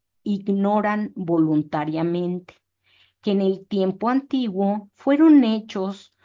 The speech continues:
por la palabra de Dios los cielos y también la tierra que proviene del agua y por el agua subsiste,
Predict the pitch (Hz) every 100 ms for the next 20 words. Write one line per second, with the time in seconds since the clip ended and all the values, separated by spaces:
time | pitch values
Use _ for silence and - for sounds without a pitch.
0 | _ _ 220 214 220 202 202 - 190 202
1 | 196 220 226 247 240 202 190 185 175 165
2 | 175 165 - 180 165 160 156 156 - -
3 | 220 - 202 196 175 175 165 165 170 165
4 | 170 175 175 175 175 - 175 165 175 185
5 | 185 180 185 - _ _ _ _ 190 185
6 | 180 175 196 233 277 240 196 165 165 -
7 | 190 202 196 190 196 190 202 240 233 220
8 | 214 180 160 - 160 151 - - 147